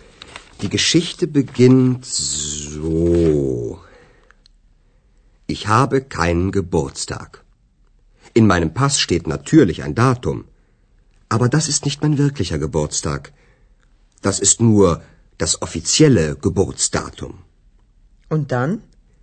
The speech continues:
Speaker 1: Dick Man fragt zuerst seine Mutter. Sie überlegt und überlegt. Dann sagt sie, „An dem Tag ist unser Bulle verschwunden.“ Und sie erzählt und erzählt von dem Bullen. Aber den Tag und die Jahreszeit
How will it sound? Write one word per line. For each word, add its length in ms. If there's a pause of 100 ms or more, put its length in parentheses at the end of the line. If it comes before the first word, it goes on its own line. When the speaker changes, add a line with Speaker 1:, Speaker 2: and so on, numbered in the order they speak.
(600)
Speaker 1:
Dick 140
Man 220
fragt 360
zuerst 380
seine 180
Mutter. 400 (760)
Sie 120
überlegt 680
und 120
überlegt. 640 (640)
Dann 180
sagt 240
sie, 180 (1200)
„An 180
dem 240
Tag 260
ist 140
unser 180
Bulle 260
verschwunden.“ 560 (1000)
Und 120
sie 80
erzählt 560
und 120
erzählt 420
von 140
dem 160
Bullen. 360 (1000)
Aber 160
den 160
Tag 540 (360)
und 120
die 80
Jahreszeit 720